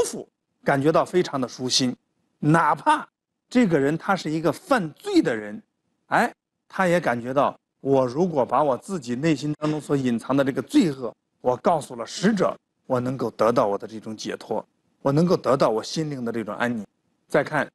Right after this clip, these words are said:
一个非常鲜活的例子，那么这个例子呢，则是说明了圣人，萨拉拉哈阿莱萨拉们，他告诉我们，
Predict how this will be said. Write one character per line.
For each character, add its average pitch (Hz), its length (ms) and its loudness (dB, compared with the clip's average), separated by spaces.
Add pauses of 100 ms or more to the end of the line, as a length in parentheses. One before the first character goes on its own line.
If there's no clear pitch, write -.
(120)
一 139 120 -6
个 139 320 2
非 165 140 -10
常 139 160 -8
鲜 208 200 0
活 160 140 -2
的 131 120 2
例 131 120 2
子， - 160 -8 (360)
那 160 120 2
么 160 60 2
这 240 160 4
个 190 80 4
例 190 140 4
子 143 120 -4
呢， 123 160 0 (300)
则 147 160 2
是 160 100 -2
说 156 200 0
明 151 120 0
了 135 140 0
圣 175 180 2
人， 139 140 2
萨 139 140 0
拉 135 120 2
拉 135 160 2
哈 127 140 -6
阿 110 140 0
莱 131 100 2 (180)
萨 139 160 -2
拉 117 120 2
们， 101 140 -6 (340)
他 214 300 2
告 170 260 0
诉 123 200 -12
我 110 120 -2
们， 107 280 -4